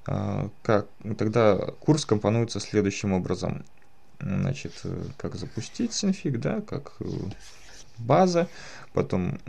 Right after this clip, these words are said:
секретное меню, импорт картинок. Вот он,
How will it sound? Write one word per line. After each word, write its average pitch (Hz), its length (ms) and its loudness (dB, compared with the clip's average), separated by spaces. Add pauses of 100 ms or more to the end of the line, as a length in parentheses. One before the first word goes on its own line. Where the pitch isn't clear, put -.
(180)
секретное - 680 0
меню, 175 480 2 (120)
импорт 160 340 0
картинок. - 540 -4
Вот - 240 2
он, 139 220 2